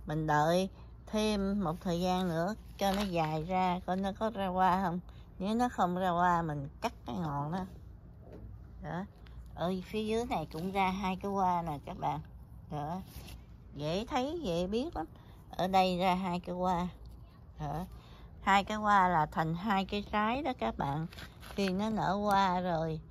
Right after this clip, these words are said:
ờ, thì nó đây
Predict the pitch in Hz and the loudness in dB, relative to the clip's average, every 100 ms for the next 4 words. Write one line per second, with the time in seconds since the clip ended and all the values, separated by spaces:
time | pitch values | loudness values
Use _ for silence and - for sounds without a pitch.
0 | - - - - 156 151 151 165 151 143 | -16 -16 -18 -6 -2 0 0 -2 -4 -4
1 | 170 151 143 - - - - - 165 185 | -2 0 -2 -6 -14 -18 -18 -14 -4 0
2 | 208 240 262 247 190 190 - - - - | 0 2 2 0 0 -2 -6 -16 -14 -12
3 | - - - - 185 185 | -12 -14 -18 -6 0 2